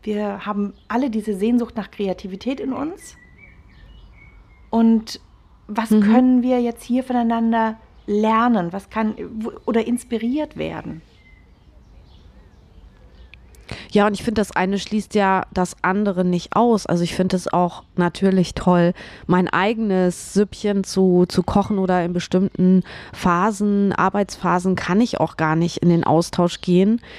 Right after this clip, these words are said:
Speaker 2: Da muss ich mich auf, auf das, was ich grad tue und erreichen will und, äh,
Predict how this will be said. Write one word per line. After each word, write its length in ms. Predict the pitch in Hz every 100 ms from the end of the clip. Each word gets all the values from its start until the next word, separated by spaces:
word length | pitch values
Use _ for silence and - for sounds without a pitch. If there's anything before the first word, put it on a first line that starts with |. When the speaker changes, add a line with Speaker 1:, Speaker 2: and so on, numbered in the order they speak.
| - -
Speaker 2:
Da 100 | 180
muss 280 | 185 208 220
ich 160 | 214
mich 260 | 190 196 185
auf, 360 | 180 180 - -
auf 220 | 165 170
das, 240 | - 170 -
was 160 | 170
ich 160 | - -
grad 240 | - 180
tue 440 | - 208 233 233 226
und 380 | 180 180 175 -
erreichen 600 | 170 160 180 190 208 190
will 300 | 208 214 -
und, 540 | 180 180 175 - -
äh, 400 | - 135 147 143